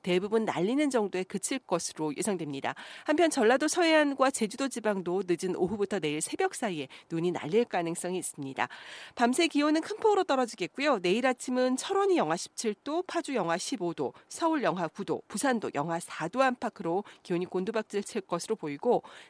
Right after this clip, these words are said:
내일 하루 반짝 강추위가 지나가겠습니다. 지금 서울 기온은 영상 영 점 칠 도, 습도는 오십육 퍼센트입니다. 지금까지 미세먼지와 날씨 정보였습니다. 다음은 이 시각 교통 상황 알아보겠습니다.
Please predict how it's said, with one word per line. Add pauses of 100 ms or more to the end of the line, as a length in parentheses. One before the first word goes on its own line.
내일
하루
반짝
강추위가 (100)
지나가겠습니다. (440)
지금
서울
기온은
영상
영
점
칠
도,
습도는
오십육
퍼센트입니다. (320)
지금까지
미세먼지와
날씨
정보였습니다. (140)
다음은
이
시각
교통
상황
알아보겠습니다.